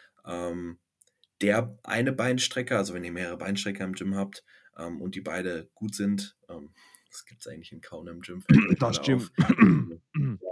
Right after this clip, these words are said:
Speaker 1: das Gym zieht, zieht alle nach Wien.
Speaker 2: <laughs>
Speaker 1: <laughs> Ähm, wenn ihr jetzt mehrere gute Beinstrecker zum Beispiel hättet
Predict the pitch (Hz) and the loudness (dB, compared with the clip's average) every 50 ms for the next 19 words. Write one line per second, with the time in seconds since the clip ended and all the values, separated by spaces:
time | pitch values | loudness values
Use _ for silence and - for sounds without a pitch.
0 | 92 - - 107 107 - - - 127 117 117 120 117 107 117 - - 110 107 101 | -8 -8 -6 -8 -8 -6 -2 2 2 4 4 4 2 2 0 -2 0 0 -2 -2
1 | 98 - - - - - - 107 - - 101 107 107 107 104 101 101 104 104 110 | -4 -10 -14 -4 -4 -2 -2 -2 -4 -2 -2 -2 -2 -2 -2 -4 -4 -4 -2 0
2 | 117 127 123 - - - 120 - - 117 98 92 127 135 - - - 110 - - | 0 0 0 2 2 2 2 4 4 4 8 10 10 10 10 8 4 2 2 -2
3 | _ - - - - _ _ _ _ _ _ _ _ _ _ _ - - - - | _ -20 -20 -20 -20 _ _ _ _ _ _ _ _ _ _ _ -10 -8 -6 -4
4 | - - - - - - - _ - - - - - - - - - - 92 101 | -4 -4 -4 -4 -4 -8 -10 _ -14 -10 -10 -10 -10 -10 -12 -8 -2 2 2 4
5 | 104 104 104 110 113 127 131 127 123 - 113 113 117 117 113 113 113 110 107 - | 4 4 4 4 6 6 6 6 6 4 4 6 6 6 6 4 2 -2 -4 -4
6 | 101 - 85 95 101 98 - - 92 - 90 85 - - 85 82 80 80 - - | -4 0 2 2 2 2 0 -4 -6 -6 -6 -8 -8 -8 -8 -8 -8 -8 -10 -12
7 | - 82 - - - - - | -12 -12 -12 -12 -14 -20 -20